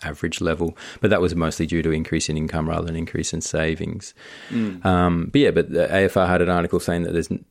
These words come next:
Speaker 1: consumers are now sitting on two hundred billion dollar war chest of savings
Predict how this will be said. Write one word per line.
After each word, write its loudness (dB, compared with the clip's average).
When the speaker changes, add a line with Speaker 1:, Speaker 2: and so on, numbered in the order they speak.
Speaker 1:
consumers 2
are 2
now 2
sitting -2
on -2
two 2
hundred -2
billion 2
dollar 0
war 2
chest -6
of -6
savings -4